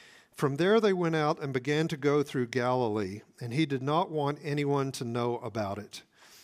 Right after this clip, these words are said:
For he was teaching his disciples and telling them, 'The Son of Man is to be delivered into the hands of men, and they will kill him, and when he has been killed,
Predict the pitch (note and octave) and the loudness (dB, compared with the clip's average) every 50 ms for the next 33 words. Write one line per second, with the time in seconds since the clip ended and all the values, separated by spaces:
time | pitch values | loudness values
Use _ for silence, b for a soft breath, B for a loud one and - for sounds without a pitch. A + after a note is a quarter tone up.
0 | B B B B B B _ - - - C#3+ C3 A#2 E3 D#3 D3 C3 - - - | B B B B B B _ -4 0 0 0 2 0 0 0 0 -2 -4 -6 -4
1 | - G#3+ A3 G#3+ - B3 A#3 F#3+ F#3 G3 F3+ - - F#3+ - - C#3 A#2 A#2+ A#2+ | -2 -2 -2 -2 -2 -2 0 0 0 0 0 -2 -4 -4 -2 -2 0 0 -2 -2
2 | - C3+ B2+ A#2+ - - D3+ B2+ A#2 - - - E3 D#3+ D#3 C#3+ B2+ A#2+ A2 G#2+ | -2 -4 -6 -6 -6 -6 -8 -8 -8 -6 -4 -2 0 0 0 0 -2 -2 -4 -4
3 | G2 F#2+ F#2+ F#2 B B B B B B B B _ - B2+ - - - - F#3+ | -6 -8 -10 -14 B B B B B B B B _ -4 -2 -2 0 0 2 2
4 | G3 A3+ A#3 G3+ F3 D#3+ D3 C#3 C3 B2+ C3 C3+ D3+ - - E3+ C3 - - - | 2 2 0 0 -2 -2 -2 -2 -2 -2 -2 -2 -4 -4 -4 -4 -4 -2 -2 -4
5 | C3 A#2 C3 B2 A#2 - C3+ A#2 A#2+ D3 E3 E3 C#3 B2 A2 A2+ B2 B2 B B | -2 -2 -2 -4 -2 -2 -2 0 2 2 2 2 2 2 2 0 -2 -6 B B
6 | B B B B B B B - D#3+ D#3+ E3+ - - E3+ F3+ D#3 - E3+ D#3 D3 | B B B B B B B -4 -2 -2 -2 -2 -2 -4 -4 -4 -2 -2 -2 0
7 | D3+ C#3+ C3 D3 D3+ C3 A#2+ B2 A#2+ A2+ G#2+ G#2+ G#2+ A2 A2+ A#2 B B B B | -2 -2 -2 -2 -2 -2 -2 -4 -4 -2 -2 -2 -4 -4 -6 -10 B B B B
8 | B B B B B B - - B2 B2 A2+ C3 D3 E3+ E3+ D#3 D3+ C#3+ C3 - | B B B B B B -10 -8 -8 -4 -2 0 0 0 0 0 0 -2 -2 -4
9 | - - - A3 G#3+ G3+ F3+ C#3+ B2 A2+ G#2 G2+ G#2 A#2+ D3 C#3 b b b b | -6 -2 0 2 2 2 2 0 -2 -4 -4 -4 -6 -8 -8 -10 b b b b
10 | b b b b b b b _ - C#3 C3 C3+ C#3 D3 E3+ G#3 G#3 G3+ G#3+ G#3+ | b b b b b b b _ -6 -4 -4 -2 0 0 2 2 2 2 4 4
11 | G3+ F#3+ E3+ D3+ E3+ E3 D#3 C#3+ C#3 - - - F#3+ C#3+ B2 A2+ A2+ B2 B2 A#2+ | 4 2 2 0 -2 -2 -2 -4 -6 -4 -2 0 2 2 2 2 0 -2 -4 -8